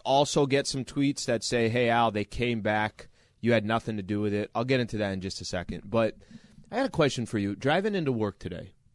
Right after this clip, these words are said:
can you help describe to me the wave when you're driving? The wave can be used in multiple ways. The way it was used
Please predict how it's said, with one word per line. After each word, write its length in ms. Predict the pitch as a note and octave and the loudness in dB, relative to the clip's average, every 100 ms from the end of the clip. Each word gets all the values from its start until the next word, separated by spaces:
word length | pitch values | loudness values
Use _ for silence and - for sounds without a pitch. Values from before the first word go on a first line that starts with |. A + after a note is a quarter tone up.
| _ _ _ _ - _ _ _ _ _ _ _ _ _ _ - | _ _ _ _ -20 _ _ _ _ _ _ _ _ _ _ 0
can 160 | A3+ | 0
you 320 | C4+ E4+ D4+ - _ - | 2 0 -2 -6 _ -6
help 300 | C#3 E3+ D3+ | 0 2 2
describe 680 | D3+ - - C3+ C3 C3 A#2 | -2 -2 -2 2 4 4 0
to 140 | B2+ | -2
me 580 | A2+ A2 G#2+ G#2+ G#2+ G#2 _ _ _ _ _ G#2 | -2 -2 -2 -2 -6 -8 _ _ _ _ _ -2
the 140 | A#2+ | 0
wave 600 | G2+ A2 F#2+ E2+ - - _ _ _ | 2 2 0 -4 -12 -20 _ _ _
when 140 | G#2 G2+ | -6 -4
you're 100 | F2+ | -4
driving? 400 | F#2 F2 F2 G#2+ - _ _ _ _ _ - _ - - | -4 -6 -8 -18 -20 _ _ _ _ _ -20 _ -20 -6
The 80 | - | 2
wave 300 | E3+ C4 C#4+ | 6 6 6
can 140 | - G#3+ | 4 4
be 80 | |
used 480 | F#3+ D#3 C#3+ C3 A2 | 6 6 6 6 2
in 80 | A2+ | 2
multiple 480 | A2+ A#2 A2 G#2+ G2 | 4 4 2 -2 -2
ways. 440 | F#2 F2+ G#2+ - - - - - | -2 -4 -8 -14 -12 -12 -12 -6
The 80 | C#3+ | 0
way 180 | E3 B3 | 2 2
it 100 | A#3 | 4
was 180 | F#3+ C#3+ | 2 2
used 460 | B2 C#3 B2 - | 2 2 0 -6